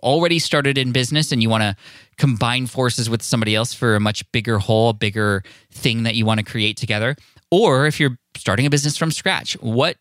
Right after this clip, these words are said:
do you need to look out for? 'Cause it, pa-, the partnerships are so powerful, but as you'll hear, can be so painful too.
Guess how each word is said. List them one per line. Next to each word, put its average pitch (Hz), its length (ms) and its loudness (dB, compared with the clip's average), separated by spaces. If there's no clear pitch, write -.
do 135 100 -2
you 139 140 2
need 131 180 0
to 127 120 -2
look 110 180 -2
out 123 180 -2
for? 98 160 -4
'Cause 131 240 0
it, - 140 2
pa-, - 200 0
the 180 160 -2
partnerships 202 540 0
are 170 120 0
so 180 380 0
powerful, 147 640 -2
but 160 200 2
as 131 180 0
you'll 139 120 4
hear, 117 400 0
can 139 180 2
be 127 120 -2
so 135 540 0
painful 113 600 -2
too. 87 320 -4